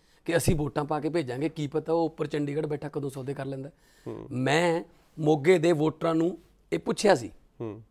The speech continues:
Speaker 1: ਜਦੋਂ ਅਸੀਂ ਰੈਲੀਆਂ ਜਾਂਦੇ ਸੀ, ਕਿ ਇਹ, ਇਸ ਇਕੱਠ ਦੇ 'ਚ, ਇਸ ਜਲਸੇ 'ਚ ਬਹੁਤ ਸਾਰੇ ਬੈਠੇ ਹੋਣੇ ਜਿਨ੍ਹਾਂ ਨੇ ਪਿਛਲੇ ਸਾਲ ਪੰਜੇ ਨੂੰ ਵੋਟਾਂ ਪਾਈਆਂ ਹੋਣੀਆਂ।
Speaker 2: ਹੂੰ।
Speaker 1: ਇੱਕ ਬੰਦਾ ਖੜਾ ਹੋ ਕੇ ਦੱਸ ਦਿਓ ਕਿ ਜੈਨ ਸਾਹਿਬ ਨੇ ਤੁਹਾਡੇ ਨਾਲ ਸਲਾਹ ਕੀਤੀ ਸੀ ਕਿ ਯਾਰ ਉੱਧਰ ਜਾਣ ਨੂੰ ਜੀ ਕਰਦਾ, ਕਿਵੇਂ ਕਰੀਏ ਗੁਰਦਿਆਲ ਸਿੰਘ?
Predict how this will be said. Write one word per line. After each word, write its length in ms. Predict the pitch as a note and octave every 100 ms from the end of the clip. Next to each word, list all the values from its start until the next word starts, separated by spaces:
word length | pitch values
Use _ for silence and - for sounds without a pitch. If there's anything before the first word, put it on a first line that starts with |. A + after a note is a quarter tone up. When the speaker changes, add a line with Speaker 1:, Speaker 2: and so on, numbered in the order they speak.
| _ _ _
Speaker 1:
ਜਦੋਂ 320 | C3 D#3 D3 B2+
ਅਸੀਂ 180 | C#3
ਰੈਲੀਆਂ 240 | C#3 C3 C3+
ਜਾਂਦੇ 260 | C3+ C3
ਸੀ, 140 | C3+ F3 - - - -
ਕਿ 60 |
ਇਹ, 140 | F3 F#3 - - D3 E3
ਇਸ 120 | D#3+
ਇਕੱਠ 480 | G3 - - D3 C#3+
ਦੇ 100 | D#3
'ਚ, 40 |
ਇਸ 200 | D#3+ E3+
ਜਲਸੇ 360 | B2+ D3 C3+ E3+
'ਚ 60 | C#3+
ਬਹੁਤ 200 | D#3 E3
ਸਾਰੇ 200 | E3 D#3
ਬੈਠੇ 260 | C#3 D#3
ਹੋਣੇ 200 | D3+ D#3+ - - -
ਜਿਨ੍ਹਾਂ 220 | D#3 G#3+
ਨੇ 80 | A3
ਪਿਛਲੇ 320 | G#3+ D3 D#3
ਸਾਲ 200 | D3+ D3
ਪੰਜੇ 320 | D3 D3+ C#3+ D3
ਨੂੰ 100 | B2+
ਵੋਟਾਂ 220 | A#2+ A#2+
ਪਾਈਆਂ 240 | A2 G2+
ਹੋਣੀਆਂ। 200 | F#2+ F#2 - _ -
Speaker 2:
ਹੂੰ। 160 | G#2+ -
Speaker 1:
ਇੱਕ 220 | G#3 -
ਬੰਦਾ 240 | E3+ D#3+ D#3+
ਖੜਾ 220 | D3+ D#3+
ਹੋ 60 |
ਕੇ 100 | D3+
ਦੱਸ 180 | C3 A2+
ਦਿਓ 180 | B2+ C3+ _ _
ਕਿ 140 | - B2+ C3+
ਜੈਨ 220 | C3 C#3
ਸਾਹਿਬ 180 | D#3 D#3+
ਨੇ 80 | D3
ਤੁਹਾਡੇ 160 | C#3
ਨਾਲ 100 | D3
ਸਲਾਹ 200 | C#3+ C#3+
ਕੀਤੀ 260 | D3+ D3+ F3+
ਸੀ 140 | F#3+ - - _ _ -
ਕਿ 80 |
ਯਾਰ 120 | D3+ D3+
ਉੱਧਰ 220 | D3 F3
ਜਾਣ 180 | D#3 D3
ਨੂੰ 100 | C3+
ਜੀ 120 | C3+
ਕਰਦਾ, 240 | C3 B2+
ਕਿਵੇਂ 220 | B2 B2+
ਕਰੀਏ 220 | A#2+ A#2 A#2
ਗੁਰਦਿਆਲ 300 | A2+ A2+ G#2+
ਸਿੰਘ? 160 | A#2+